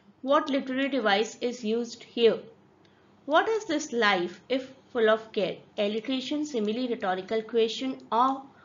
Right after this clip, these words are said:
metaphor? Let me remind you about this P D F package once more। ये इलेवन pdfs available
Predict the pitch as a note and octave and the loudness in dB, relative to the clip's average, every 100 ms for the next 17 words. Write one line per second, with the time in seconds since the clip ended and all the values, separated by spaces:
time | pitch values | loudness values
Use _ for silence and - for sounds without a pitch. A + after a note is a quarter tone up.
0 | - _ - G#3 F#3+ F#3 - - _ _ | -20 _ -6 -4 -4 -8 -10 -14 _ _
1 | _ _ _ _ _ _ _ _ _ _ | _ _ _ _ _ _ _ _ _ _
2 | _ _ _ B3+ B3 D4 D4 C#4 B3 B3 | _ _ _ -4 -4 -2 0 0 0 0
3 | C4+ A#3+ A#3+ A#3 B3+ B3+ A#3 A3+ B3 A3+ | 0 2 0 0 -4 -6 -6 -6 -4 -2
4 | G#3 A#3 A3 - G#3 G#3 G#3 B3 B3 D#4+ | -2 -2 -6 -4 -4 -4 -6 -6 -4 -2
5 | D4 B3 G#3+ G#3+ G#3+ B3+ B3 G#3 A3 A3 | -2 -4 -2 -2 -2 -2 -4 -2 -2 -2
6 | - G#3 G3 G3+ G#3 A#3+ | -6 -2 0 0 -2 -4